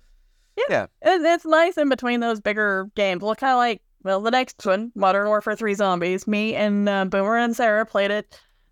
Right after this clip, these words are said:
Speaker 1: Was it last, last weekend? Some point, I can't remember when. But anyway, we've played it recently, and they wanted to play this weekend, and I just haven't made it on there, so I'm sorry, guys. But Modern Warfare three Zombies, it's zombies. The only thing is, we're terrible, well, I'm terrible at exfilling,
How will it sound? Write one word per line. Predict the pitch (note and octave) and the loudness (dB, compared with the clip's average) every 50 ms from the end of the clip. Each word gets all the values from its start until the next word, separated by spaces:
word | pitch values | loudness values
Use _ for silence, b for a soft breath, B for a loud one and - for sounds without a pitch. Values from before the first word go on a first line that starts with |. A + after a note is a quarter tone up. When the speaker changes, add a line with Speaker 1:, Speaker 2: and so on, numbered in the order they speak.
| _ _ _ _ _ _ _ | _ _ _ _ _ _ _
Speaker 1:
Was | G3+ F#3+ | -4 -4
it | - | -2
last, | - F3+ G3 G#3+ B3 - - - _ _ | -2 0 0 -2 -2 -2 -8 -14 _ _
last | A3 A3 A3 A#3 C4+ E4 - - | -4 0 2 2 2 2 2 0
weekend? | G4+ G#4 G#4 A4 A#4 A#4+ A#4+ A4+ F4+ b b b b _ | 0 2 2 2 2 2 0 0 -2 b b b b _
Some | - - E4 E4 D4+ A#3 - - _ - | 0 2 4 4 4 2 -2 -8 _ -4
point, | - F#3 F3 - | -4 -2 -2 -2
I | - G3+ | -4 -6
can't | - G#3+ G#3 - - | -4 -4 -4 -2 0
remember | G3 G3 F#3 G3 G3 G3 | 0 0 0 0 -2 0
when. | A3 A#3 G#3+ G#3 G#3 | 0 0 0 2 2
But | C4 D4+ | 2 2
anyway, | F4+ G4 G#4 A#4+ C#4 B3+ | 4 2 2 2 2 0
we've | C4+ D4 - - | 0 -2 -4 0
played | - D4 D4+ C#4 | 0 2 2 2
it | C4 - | 0 0
recently, | A#3 B3 A#3+ - A3 E3+ E3 F#3 G3 | 0 -2 -2 -2 -4 -4 -2 -2 -2
and | G3+ G#3 | -2 0
they | A3+ A3+ A#3 | 0 0 2
wanted | C4 D4 C#4+ C4 | 2 2 2 0
to | C4+ | 0
play | - B3+ A3+ G#3+ | -2 0 -2 0
this | A3 A3 - | -2 -2 -2
weekend, | A3 A3 A3 - A3 A3 A3 G#3 | -2 -2 0 0 0 0 0 0
and | F#3 F#3 F#3 - | 0 -2 -4 -4
I | - - F#3+ G3 | -2 -2 -2 -2
just | F#3+ F#3 - - | -2 -4 -6 -4
haven't | - F3+ E3+ F3+ F#3 - | -6 -6 -4 -4 -4 -4
made | - F#3 F3+ F3+ | -4 -4 -2 0
it | F#3+ | 0
on | G3+ G#3 | 0 2
there, | G#3+ A3 A3 | 0 0 -2
so | G#3+ G#3+ | -2 -4
I'm | G3 F#3+ | -4 -4
sorry, | - A3+ A3 A3 A3+ A3 | -2 -2 -2 0 0 0
guys. | A3+ A3 A3+ A#3 B3 A#3 - b b b b b b b _ | -2 -2 -2 -2 -4 -6 -10 b b b b b b b _
But | - D#4 D4+ - - _ _ _ _ _ _ _ _ _ | 0 0 0 -2 -8 _ _ _ _ _ _ _ _ _
Modern | G#3 G#3 A#3 C4+ C#4 | 0 2 2 4 2
Warfare | C#4+ C#4+ C#4 C#4+ | 2 2 0 -2
three | C#4 C#4+ C#4+ C#4 | -2 -2 0 0
Zombies, | D4 C#4+ C#4 B3+ A3+ F#3 - | 2 2 2 2 0 -2 -2
it's | - G3+ G3+ - | -4 -6 -2 0
zombies. | A#3+ A#3 A3+ A3+ G3 F3 E3+ E3+ - | 2 2 2 2 2 -2 -4 -6 -6
The | - A#3+ B3 | -2 0 2
only | C4 D#4 F#4+ G#4 | 4 4 4 2
thing | - E4+ D#4+ D#4+ E4 E4 E4 | 2 2 2 2 0 0 0
is, | C#4+ C#4+ C#4+ D4 D4+ D#4 D4 C4 A#3 | 0 2 2 2 2 0 0 -4 -4
we're | F#3 A3+ A#3 A#3 | -2 0 0 0
terrible, | A#3 B3+ B3 B3 B3 B3+ A#3 - | 0 0 2 2 2 2 2 2
well, | F#3+ E3+ - | 0 0 2
I'm | F#3+ A3 A#3+ A#3 | 0 0 0 0
terrible | - A3+ F#3+ F3+ E3+ F3 D#3 - | 0 0 -2 0 0 -2 -2 -2
at | - G3 - | -2 -6 -6
exfilling, | - - B3+ B3 C4 D4 D#4 E4 | -6 -4 -2 -2 0 0 -2 -4